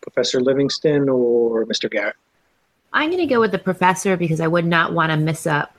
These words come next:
Speaker 2: uh, Mister Garrison's game there.
Speaker 1: Okay. So the bartender comes over to Mister Garrett and, you know,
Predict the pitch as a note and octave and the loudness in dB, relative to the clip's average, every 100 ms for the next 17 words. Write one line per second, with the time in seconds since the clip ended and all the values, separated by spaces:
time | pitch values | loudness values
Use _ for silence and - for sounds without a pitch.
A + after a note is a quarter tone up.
0 | - D3+ C#3+ D#3 - D3+ D3 C#3+ C#3 D3+ | -4 -2 0 -2 -2 -2 0 0 0 -4
1 | C3 - C3+ C3+ - - E3 - _ _ | -4 -4 -2 -2 -4 -6 -6 -10 _ _
2 | _ _ _ _ _ _ _ - E3+ A#3+ | _ _ _ _ _ _ _ -4 0 0
3 | A3+ - _ - - D3+ C#3+ C3+ C3+ C3 | -2 -10 _ -4 2 4 4 4 4 2
4 | B2+ C3 B2+ C#3+ - D3+ C#3 C3 D3+ C#3 | 0 -2 -2 -4 -4 -6 -6 -6 -4 -4
5 | B2+ C3+ C3 B2+ C3 B2+ - - C3+ C3 | -2 0 0 0 -2 -4 -8 -6 -2 0
6 | B2+ B2+ B2+ B2+ B2 B2 - B2+ C3 C3+ | 0 2 0 0 -4 -6 -6 -6 -2 0
7 | D3+ D#3 C3+ C3 B2 A#2+ A2+ | 0 -2 -2 -2 -2 -2 -6